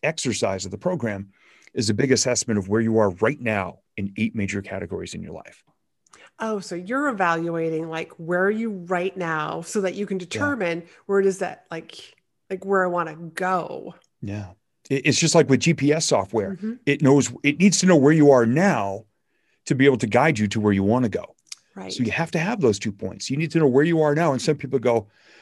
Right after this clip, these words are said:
Speaker 1: they just write, "My life stinks." You know, okay, <laughs> let's not, I'm sorry if it stinks, but let's, let's get a little more descriptive
Speaker 2: Mm-hmm.
Speaker 1: with this. You know, okay, what's the best part of your life with regard to, say, your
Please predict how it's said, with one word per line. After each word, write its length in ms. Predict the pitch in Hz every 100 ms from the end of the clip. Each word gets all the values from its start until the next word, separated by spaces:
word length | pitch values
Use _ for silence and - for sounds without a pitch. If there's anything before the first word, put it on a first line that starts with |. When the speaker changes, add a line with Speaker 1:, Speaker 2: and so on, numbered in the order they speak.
| _
Speaker 1:
they 100 | 151
just 220 | 156 151
write, 220 | 156 139 -
"My 100 | 127
life 240 | 151 156 120
stinks." 720 | - - - 123 107 - - -
You 80 | 107
know, 100 | 117
okay, 380 | 131 131 143 92 - _ _ _ _
<laughs> 480 | _ _ _ _ -
let's 320 | 160 214 -
not, 220 | 196 165 - 123 - _ - - -
I'm 120 | 156
sorry 360 | - 196 185
if 140 | 165 147
it 100 | 127
stinks, 320 | - 139 104 - - -
but 140 | 139 -
let's, 360 | 165 196 - 156
let's 220 | 180 -
get 140 | 180
a 40 | 160
little 200 | 151 147
more 140 | 127
descriptive 560 | 123 - 262 254 104 - - _ -
Speaker 2:
Mm-hmm. 380 | 196 185 208 254 269 -
Speaker 1:
with 200 | 123 -
this. 320 | 110 - -
You 60 |
know, 140 | 147 135 147
okay, 220 | 226 190
what's 240 | 143 190 202
the 100 | 185
best 300 | 214 240 -
part 160 | 180
of 80 | 127
your 100 | 123
life 260 | 113 110 110
with 160 | 127
regard 280 | 127 123 120
to, 80 | 113
say, 240 | - 123
your 480 | 120 113 110 110 107